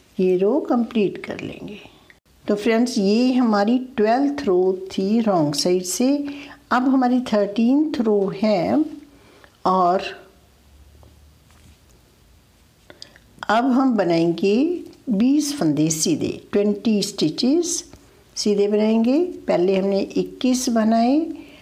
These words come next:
ट्वेंटी वन स्टिचेस, अब ट्वेंटी बनाएंगे। Knit twenty stitches, तो ये मैं बना लेती हूँ। अब देखिए friends, two, four, six, eight, ten,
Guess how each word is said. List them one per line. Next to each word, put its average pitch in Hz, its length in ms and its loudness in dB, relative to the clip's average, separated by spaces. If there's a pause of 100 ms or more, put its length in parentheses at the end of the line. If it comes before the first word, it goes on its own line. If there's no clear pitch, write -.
(180)
ट्वेंटी 185 380 2
वन 190 220 2
स्टिचेस, 262 640 0
अब 196 340 -4
ट्वेंटी 160 340 2
बनाएंगे। - 580 -6 (920)
Knit 226 440 0 (240)
twenty 165 420 2
stitches, 277 640 -2 (380)
तो 190 60 2
ये 185 180 2
मैं 175 220 0
बना 180 260 0
लेती 196 420 -2
हूँ। 254 180 2 (960)
अब 180 120 0
देखिए 220 420 0
friends, 226 480 0
two, 233 340 2
four, 208 380 0
six, 220 560 -4
eight, 202 480 0
ten, 190 320 0